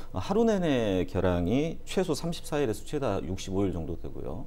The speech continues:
반나절 결항 같은 경우는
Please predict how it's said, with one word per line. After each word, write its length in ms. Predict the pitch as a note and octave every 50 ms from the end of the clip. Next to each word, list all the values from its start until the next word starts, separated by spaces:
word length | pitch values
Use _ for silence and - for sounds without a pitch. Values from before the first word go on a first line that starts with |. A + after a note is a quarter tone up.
| - - - - - - - - -
반나절 920 | - G#2+ A#2 D#3 F3 F3+ F3 E3 - D3 D3 C#3+ C#3 C3 C3 B2 B2 A#2
결항 280 | A#2 G#2+ F#2+ F#2 G2+
같은 280 | G#2+ G#2 - - - F2+
경우는 560 | F#2 F#2+ F#2 F#2+ G2+ A2 C3+ D#3 E3+ F#3 F3+